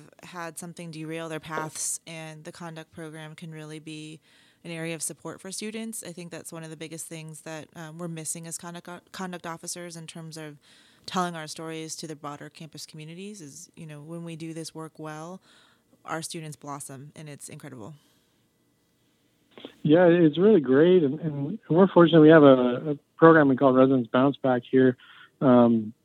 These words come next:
Speaker 2: and, and we pair our students with sort of senior students within the residents community, um,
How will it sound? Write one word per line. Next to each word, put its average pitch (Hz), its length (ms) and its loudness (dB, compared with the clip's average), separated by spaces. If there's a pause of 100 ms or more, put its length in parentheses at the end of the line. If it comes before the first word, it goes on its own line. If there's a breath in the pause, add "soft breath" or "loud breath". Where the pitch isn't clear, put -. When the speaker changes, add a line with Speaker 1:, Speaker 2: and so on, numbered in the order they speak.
(220)
Speaker 2:
and, 160 360 -4
and 147 100 6
we 143 140 8
pair 185 280 6
our 143 120 8
students 143 440 2
with 131 260 6 (300)
sort 139 160 2
of 120 160 -2
senior 151 280 6
students 127 480 4 (120)
within 143 300 8
the 131 80 8
residents 127 440 6
community, 175 460 8 (460 loud breath)
um, 120 460 6